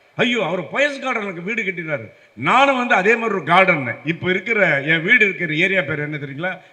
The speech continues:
பீமசேனா கார்டன். அவருக்கு பயஸ் கார்டன்ல வீடு, சின்ன ஜெயந்திக்கு பீமசேனா கார்டன்ல வீடு. அதுக்கப்புறம் பார்த்தா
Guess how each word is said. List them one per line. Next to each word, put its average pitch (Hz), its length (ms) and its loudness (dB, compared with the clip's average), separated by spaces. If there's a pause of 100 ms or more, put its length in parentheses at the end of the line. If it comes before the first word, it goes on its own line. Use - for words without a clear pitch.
(180)
பீமசேனா 135 760 -6
கார்டன். 87 420 -10 (1080)
அவருக்கு 120 460 -4
பயஸ் 160 300 -2
கார்டன்ல 147 420 -4
வீடு, 165 540 -4
சின்ன 180 240 -8
ஜெயந்திக்கு 151 560 -8
பீமசேனா 143 600 -10
கார்டன்ல 98 420 -12
வீடு. 80 180 -16 (600)
அதுக்கப்புறம் 233 560 0
பார்த்தா 202 360 -2